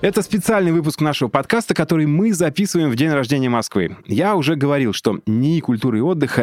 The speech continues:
это мероприятие серьезное. И сегодня у нас по-настоящему серьезные гости. Но формат и подача остается все той же. Никаких галстуков, протокола и вот всего такого. Только нормальная речь, как говорится,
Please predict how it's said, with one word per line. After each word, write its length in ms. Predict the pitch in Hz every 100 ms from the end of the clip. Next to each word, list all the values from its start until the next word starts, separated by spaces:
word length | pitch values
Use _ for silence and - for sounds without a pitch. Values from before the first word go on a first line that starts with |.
| -
это 300 | 139 151 131
мероприятие 520 | 120 107 110 113 104
серьезное. 440 | - 101 92 80
И 40 | 80
сегодня 280 | - 156 151
у 20 |
нас 220 | 123 113 -
по-настоящему 1000 | 101 95 - 85 95 143 - 165 170
серьезные 540 | - 110 90 95 107 95
гости. 300 | 87 80 76
Но 360 | 104 185 220 - -
формат 440 | - 131 151 139
и 40 | 127
подача 400 | 110 156 180 127
остается 320 | - 131 123
все 180 | - 131
той 200 | 113 87
же. 100 | 82 - - - -
Никаких 320 | 120 127 110
галстуков, 640 | 113 180 185 180 151 123
протокола 1000 | - 107 104 98 131 165 175 165 135 110
и 240 | 113 127
вот 240 | 117 110 110
всего 340 | - 101 101
такого. 360 | 104 101 101 90
Только 260 | 143 139
нормальная 500 | 117 117 123 117 104
речь, 200 | 113 180
как 160 | - 117
говорится, 340 | 113 139 127